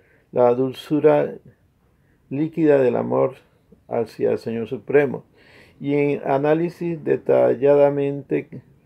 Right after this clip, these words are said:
él anali-, eh, analiza detalladamente cada verso en relación con el Raganuga Bhakti y Rupanuga Bhakti. O sea, el servicio devocional espontáneo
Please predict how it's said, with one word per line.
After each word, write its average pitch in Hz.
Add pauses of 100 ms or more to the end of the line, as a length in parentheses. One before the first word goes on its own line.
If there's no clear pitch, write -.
(300)
él 147
anali-, 147
eh, -
analiza 131
detalladamente 131
cada 131
verso 135 (440)
en 127
relación 131
con 131
el 113 (380)
Raganuga 127
Bhakti 139
y 156
Rupanuga 131
Bhakti. 120 (1600)
O -
sea, 123
el 117
servicio 123
devocional 127
espontáneo 135